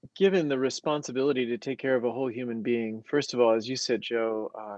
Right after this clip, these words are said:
you can't do it alone. The complementarity of male and female is, uh, extremely valuable and part of God's design. And so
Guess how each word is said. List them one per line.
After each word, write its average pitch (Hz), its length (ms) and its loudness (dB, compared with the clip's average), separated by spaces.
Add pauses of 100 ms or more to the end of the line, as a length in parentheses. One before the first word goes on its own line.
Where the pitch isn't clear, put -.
you 120 120 -8
can't 151 320 -4
do 127 160 -2
it 120 80 0
alone. 113 440 -4 (320)
The 123 100 -8
complementarity 139 960 2
of 107 80 2
male 123 360 0
and 110 140 -4
female 113 640 -2
is, 107 640 -6
uh, 104 180 -12 (640)
extremely 123 640 -4
valuable 110 580 2
and 110 160 -4
part 113 200 -4
of 104 120 -6
God's 107 380 -2
design. 113 640 -4
And 107 140 -6
so 110 340 -2